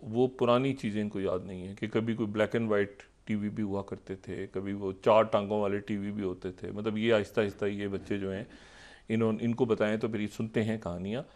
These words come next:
अपने बड़ों से, क्योंकि बड़ी जनरेशन भी जिंदा है ना अभी। मैंने कहा ना, सात नस्लें जिंदा हैं अभी, ठीक है?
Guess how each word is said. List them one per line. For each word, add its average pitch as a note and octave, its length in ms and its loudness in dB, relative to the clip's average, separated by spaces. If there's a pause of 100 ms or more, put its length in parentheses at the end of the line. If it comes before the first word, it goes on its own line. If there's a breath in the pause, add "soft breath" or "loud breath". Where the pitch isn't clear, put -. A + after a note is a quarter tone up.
(320 soft breath)
अपने B2 200 0
बड़ों A#2+ 240 8
से, G3+ 140 6
क्योंकि G3+ 180 6
बड़ी F3 220 10
जनरेशन E3+ 360 6
भी D#3 160 -2
जिंदा B2+ 300 4
है B2+ 140 2
ना C#3+ 80 0
अभी। G2+ 200 -2
मैंने F3+ 180 6
कहा C4 80 6
ना, B3+ 80 12
सात A#3+ 360 12
नस्लें F#3 360 8
जिंदा G#2 260 4
हैं F#2+ 160 -4
अभी, F#2+ 160 -10 (440)
ठीक - 160 -4
है? G3 60 -4